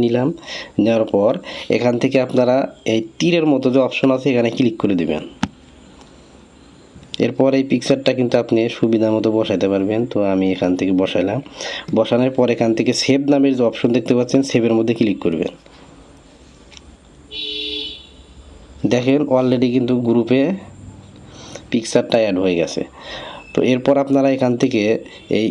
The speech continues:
অ্যাড যে আছে, এই অ্যাডের মধ্যে ক্লিক করে আবার নতুন করে কিন্তু অ্যাড করতে পারবেন। দুজনের পর এখান থেকে কিন্তু বিভিন্ন ব্যক্তিকে অ্যাড করতে পারবেন। Just এখানে ক্লিক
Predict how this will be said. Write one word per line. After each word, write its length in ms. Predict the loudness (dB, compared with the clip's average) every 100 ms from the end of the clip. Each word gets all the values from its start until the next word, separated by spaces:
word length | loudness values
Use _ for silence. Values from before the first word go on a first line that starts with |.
| -2 0
অ্যাড 200 | 0 0 0
যে 60 | 0
আছে, 160 | 2 0 2
এই 60 | -2 0
অ্যাডের 260 | 0 2 2
মধ্যে 180 | 2 2 2
ক্লিক 200 | 0 0
করে 120 | 2 2
আবার 140 | 2 2 2
নতুন 180 | 2 0 2
করে 140 | 0 0
কিন্তু 240 | 0 0 0 -4 -12 -16 -18 -20 -20 -20 -20 -20 -10 -2
অ্যাড 160 | -2 0
করতে 200 | -2 0 0
পারবেন। 280 | 0 0 -4 -6 -6 -2 0
দুজনের 380 | 2 2 2 2
পর 100 | 0 0
এখান 140 | -2 0
থেকে 120 | 0 2
কিন্তু 160 | 0 0 0
বিভিন্ন 280 | 2 2 2 0 -4 -16 -18 -14 -4 0
ব্যক্তিকে 340 | 0 -2 0 0
অ্যাড 120 | -2 -4
করতে 180 | -4 0
পারবেন। 280 | -2 -2 -6 -6 -4 -2
Just 220 | -2 -2 -2
এখানে 180 | 0 0 0
ক্লিক 220 | 0